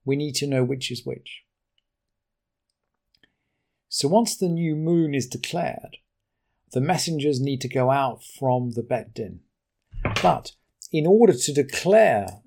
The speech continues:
the new month, the Bet Din needs witnesses.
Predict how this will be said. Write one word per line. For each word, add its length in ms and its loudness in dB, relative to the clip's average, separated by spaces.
the 120 0
new 240 0
month, 500 -10
the 160 0
Bet 320 2
Din 400 0
needs 480 -6
witnesses. 720 -8